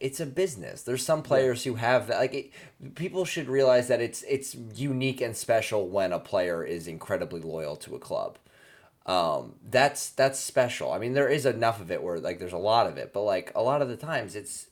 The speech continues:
Speaker 1: it, they need to make the decision that's best for their
Speaker 2: Yeah.
Speaker 1: career and what that fits. And I think that's what Luiz thought he was, um, getting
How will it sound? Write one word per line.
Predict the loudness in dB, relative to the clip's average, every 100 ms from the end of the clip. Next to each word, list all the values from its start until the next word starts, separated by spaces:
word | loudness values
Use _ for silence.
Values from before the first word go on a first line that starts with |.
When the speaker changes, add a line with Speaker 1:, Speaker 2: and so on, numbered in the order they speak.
| _
Speaker 1:
it, | -10 -10 -4
they | -4
need | -4 -6
to | -6
make | -6 -6
the |
decision | -10 -10 -10 -10
that's | -10 -10
best | -8 -6 -6
for | -8
their | -8
Speaker 2:
Yeah. | -6
Speaker 1:
career | -6 -4
and | -4 -4
what | -6 -6 -14
that | -12 -10 -8
fits. | -8 -8 -8
And | -10 -10 -18 -10
I | -4
think | -2
that's | 0 -2
what | -4 -6 _ _ -10
Luiz | -6 -4 -4 -6 -6
thought | -4 -2 -2
he |
was, | -6 -8 -10 -14 -18 -20 -20 -20 -20 -20 _
um, | -4 -2 -2 -6 -12 -14
getting | -8 -8 -8 -12